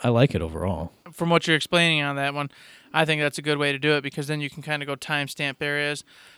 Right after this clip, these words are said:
Speaker 2: So
Speaker 1: Yep.
Speaker 2: if you're in the gaming world, you can be like, "Okay, I know this whole stupid event happened, so everybody's over here being ridiculous. Let me go look at this time period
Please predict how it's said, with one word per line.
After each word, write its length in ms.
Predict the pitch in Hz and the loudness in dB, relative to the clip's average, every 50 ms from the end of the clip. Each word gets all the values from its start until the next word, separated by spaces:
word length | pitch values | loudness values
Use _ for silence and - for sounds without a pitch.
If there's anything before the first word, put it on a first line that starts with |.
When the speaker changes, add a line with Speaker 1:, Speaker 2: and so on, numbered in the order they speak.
| _ | _
Speaker 2:
So 80 | - - | 0 2
Speaker 1:
Yep. 20 | 175 | 2
Speaker 2:
if 80 | 151 | 2
you're 140 | 156 151 156 | 2 4 4
in 120 | 170 175 165 | 4 4 2
the 60 | 160 | 2
gaming 340 | 139 151 156 156 151 151 147 | 2 2 2 2 2 0 -2
world, 360 | 147 151 151 147 151 156 143 | 0 0 2 2 0 0 -2
you 80 | 139 139 | -6 -8
can 120 | - 143 | -8 -6
be 80 | 135 139 | -4 -2
like, 160 | 139 131 131 | -2 0 0
"Okay, 280 | 143 147 - - 139 139 | 0 -2 -2 0 2 4
I 160 | 143 151 151 | 4 4 4
know 260 | 147 143 143 143 139 | 2 0 -2 0 0
this 200 | 143 135 - - | -2 -4 -4 -4
whole 240 | - 151 143 139 131 | -2 0 0 0 0
stupid 440 | - - - - 151 135 - 143 139 | -2 -6 -6 -6 -8 -6 -6 -6 -6
event 320 | 135 131 139 139 117 131 | -2 -2 -2 -2 -2 0
happened, 460 | 139 139 135 135 - 147 139 143 139 - - - - - _ _ _ | 0 0 0 0 0 -4 -6 -6 -8 -12 -16 -20 -20 -20 _ _ _
so 120 | - 151 | -4 -4
everybody's 240 | 143 139 143 143 135 | -2 0 0 0 0
over 140 | 143 143 139 | 0 -2 -2
here 160 | 139 139 143 | -2 -2 -2
being 240 | 139 139 143 143 143 | -2 -2 -2 -2 -2
ridiculous. 560 | 139 135 135 151 143 - 135 120 123 120 - | -4 -6 -4 -4 -6 -4 -6 -8 -8 -8 -6
Let 80 | 151 147 | -6 -6
me 100 | 147 147 | -4 -2
go 140 | 143 147 143 | -2 -2 -2
look 260 | 143 147 147 139 - | -2 -2 -4 -4 -6
at 200 | 139 123 - _ | -10 -10 -8 _
this 240 | 160 170 180 - - | -2 0 0 -2 -2
time 280 | - 160 139 131 131 | -4 -4 -4 -4 -4
period 400 | 127 147 135 131 131 131 127 131 | -4 -4 -2 -2 0 -2 -2 -4